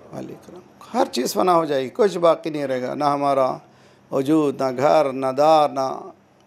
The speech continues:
गाड़ी, ना बाड़ी, कुछ बाकी नहीं रहेगा। कुल्लु मन अलैहा फ़ान। ये जो फ़ना का खौफ है इंसान में, नहीं होना है फ़ना,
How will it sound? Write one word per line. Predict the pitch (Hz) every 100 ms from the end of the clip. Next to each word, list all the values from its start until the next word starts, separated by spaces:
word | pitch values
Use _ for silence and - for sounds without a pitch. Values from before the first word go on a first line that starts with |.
| -
गाड़ी, | 147 147 165 160
ना | 147
बाड़ी, | 139 143 147 170
कुछ | 165 262 277 247
बाकी | 214 196 196
नहीं | 180 160
रहेगा। | 135 135 - _ _ _ _ _ _ _ _ _ _ _ _ _ -
कुल्लु | 220 214 196 175
मन | 156 147 175 196 180
अलैहा | 165 147 139 147 143 156 147 131 123 131 123
फ़ान। | 120 135 135 123 139 - _ _ _ _ _ -
ये | 143
जो | 139
फ़ना | - 135 143 175 247
का | - 175
खौफ | - 160 208 180
है | 175
इंसान | 151 135 139 127
में, |
नहीं | 135 220
होना | 190 165
है | 135
फ़ना, | 131 123